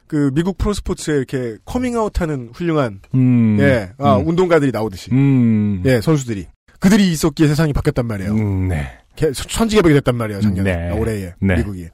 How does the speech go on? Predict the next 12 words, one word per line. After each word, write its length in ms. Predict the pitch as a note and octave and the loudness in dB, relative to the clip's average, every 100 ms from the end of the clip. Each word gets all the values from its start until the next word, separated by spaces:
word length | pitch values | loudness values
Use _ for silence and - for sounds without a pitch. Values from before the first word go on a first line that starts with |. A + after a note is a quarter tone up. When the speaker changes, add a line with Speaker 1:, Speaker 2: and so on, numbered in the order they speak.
| _ D3 | _ -4
Speaker 1:
이분, 380 | D#3 F3+ E3+ D3 | 0 0 -2 -2
이분이 400 | E3 G#3 G#3 E3+ | 0 0 0 -2
나섰기 400 | B2 C#3+ - - | -2 -4 -8 -8
때문에 320 | A#2+ F#2+ D#2+ - | -8 -8 -16 -10
Speaker 2:
오케이. 280 | A#2 - E2 - | -8 -6 -8 -6
Speaker 1:
바뀔 220 | - - | -8 -2
것이다. 320 | D#3 - - - | -2 -4 -16 -6
Speaker 2:
기대됩니다. 480 | C#3 C#3 A#2 G2 E2 | 2 2 4 0 -4
Speaker 1:
네. 60 | - _ | -8 _
기대됩니다. 480 | - G#3 F#3 C3+ F2 | 0 4 4 2 -4
Speaker 2:
네. 260 | G#2+ G2+ D#2 - - | -2 -2 -2 -10 -10
Speaker 1:
어, 800 | E3 D#3 D#3 D3+ D3+ D3+ D3+ | -2 0 2 2 2 0 0